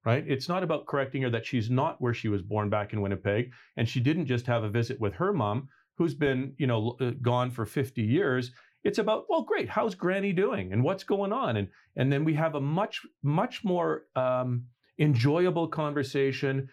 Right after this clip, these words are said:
and it doesn't create a lot of stress for her. And that light bulb going off, or, or my investigation around that program really was a godsend. But I,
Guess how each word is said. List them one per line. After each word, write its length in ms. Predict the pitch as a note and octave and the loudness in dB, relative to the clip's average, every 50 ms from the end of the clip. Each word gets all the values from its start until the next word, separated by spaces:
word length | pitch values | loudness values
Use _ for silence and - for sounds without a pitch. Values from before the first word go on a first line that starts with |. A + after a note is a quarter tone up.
| _ _ - | _ _ 0
and 100 | B2+ C#3 | 0 2
it 100 | C#3+ C#3 | 2 2
doesn't 260 | F3+ F3+ F3 F3 D#3+ | 0 -2 0 -2 -4
create 260 | - - - D#3 D3 | -4 -2 -2 0 0
a 40 | C#3+ | 0
lot 160 | C#3 C#3 C#3 C3+ | 0 0 0 -2
of 80 | A#2+ | -2
stress 320 | A#2 - - D#3 C#3 A#2+ - | -4 -4 -2 -2 -2 -2 -2
for 160 | - - A#2 | -4 -2 0
her. 320 | C3+ D3 C#3 A#2+ A#2+ - - - _ _ - | 0 2 0 0 -2 -4 -12 -20 _ _ -2
And 160 | - B2 C3+ | 0 2 2
that 200 | D3+ F#3 A#3 G3+ | 2 2 0 0
light 240 | E3+ E3+ F3+ F#3+ - | 0 0 0 0 0
bulb 280 | - - D3 C#3 B2+ B2+ | 0 0 0 0 0 0
going 180 | C3+ C3 B2+ | 0 0 0
off, 220 | B2+ C3 C3+ C3+ - | 0 0 -2 0 0
or, 140 | A2 A2 | 0 0
or 100 | A#2 C3 | 0 2
my 160 | A#2+ A#2+ B2 B2 | 2 2 2 4
investigation 600 | A#2+ C3 C#3 B2+ - B2+ B2 C3 B2+ A#2 - C3 | 2 2 0 0 -2 -2 0 0 0 -2 -2 -2
around 180 | B2 A#2+ A#2+ | -2 0 0
that 200 | A#2+ A#2 A2+ - | 0 -2 -2 -2
program 580 | - C3 C3 B2+ A#2+ B2+ A#2+ A2+ A2 A#2 B2 C3 | -2 -2 -2 0 0 0 0 2 2 2 2 2
really 300 | D3 D#3+ F3+ F3 E3 D#3 | 2 2 2 2 2 2
was 180 | C#3 C3 A#2+ | 2 0 0
a 60 | A#2 A2 | -2 -2
godsend. 480 | G2 A#2+ B2+ D3+ D3+ - - A#2 G#2+ | 0 0 -2 -2 -4 -2 -2 -2 0
But 140 | G2+ B2 B2+ | 0 0 0
I, 60 | C3 | 0